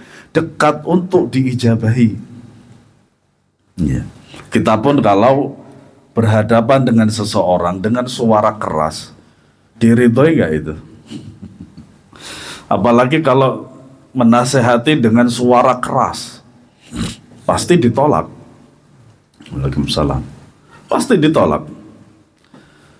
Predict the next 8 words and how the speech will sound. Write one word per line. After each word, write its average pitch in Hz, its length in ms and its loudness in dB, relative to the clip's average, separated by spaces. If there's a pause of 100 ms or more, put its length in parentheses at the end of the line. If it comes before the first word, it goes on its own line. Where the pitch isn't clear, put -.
(180)
Makanya 156 400 2
Allah 175 240 4
Subhanahu 156 640 2
wa 131 80 4
taala 139 480 4
memerintahkan 151 720 2
Nabi 131 320 0
Musa, 156 800 0